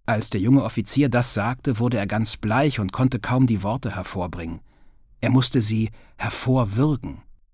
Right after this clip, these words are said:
Ich durfte mich setzen, aber die beiden Soldaten mit aufgepflanztem Bajonett blieben neben mir stehen. Der junge Offizier nahm einen Bogen Papier her und versuchte zu schreiben. Aber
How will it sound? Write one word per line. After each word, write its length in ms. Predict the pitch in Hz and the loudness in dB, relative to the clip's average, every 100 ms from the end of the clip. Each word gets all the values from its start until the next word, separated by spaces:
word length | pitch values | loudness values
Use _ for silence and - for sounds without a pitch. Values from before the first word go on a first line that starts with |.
| _ _ _ _ _ _ _ _ _ | _ _ _ _ _ _ _ _ _
Ich 140 | 147 | 0
durfte 300 | - 165 160 | 4 2 6
mich 160 | 160 127 | 4 4
setzen, 440 | 120 170 - 208 | 2 0 0 0
aber 200 | 202 143 | 0 0
die 100 | 123 | 0
beiden 300 | 110 113 131 | 0 2 2
Soldaten 520 | 131 123 113 127 - 147 | 0 0 2 2 4 0
mit 180 | 123 | 0
aufgepflanztem 840 | - 143 - 135 123 123 135 135 120 | -2 -6 -4 -4 0 0 0 0 0
Bajonett 540 | 113 117 113 131 - | 0 0 0 -2 -6
blieben 320 | 110 123 120 | -2 0 2
neben 240 | 107 107 117 | 2 0 0
mir 120 | 110 | -2
stehen. 500 | - - 82 60 - - _ _ _ _ _ - | -4 -4 -6 -8 -16 -20 _ _ _ _ _ -4
Der 80 | 190 | 2
junge 220 | 143 151 | 4 4
Offizier 500 | 131 131 - 170 170 | 2 -2 -2 -2 0
nahm 180 | 135 120 | 2 0
einen 240 | 107 107 | 0 0
Bogen 320 | 110 135 135 | 0 0 -2
Papier 460 | - 110 - 165 170 | -2 -10 -4 -2 0
her 340 | 127 143 156 - - - _ _ | 0 0 -2 -6 -18 -20 _ _
und 140 | - 104 | -10 -6
versuchte 340 | 110 113 110 | -4 -4 -6
zu 160 | 117 135 | -4 -2
schreiben. 540 | - 143 127 90 71 - - _ _ _ | 2 2 2 -2 -10 -16 -20 _ _ _
Aber 440 | 90 95 87 73 | -4 -2 -4 -6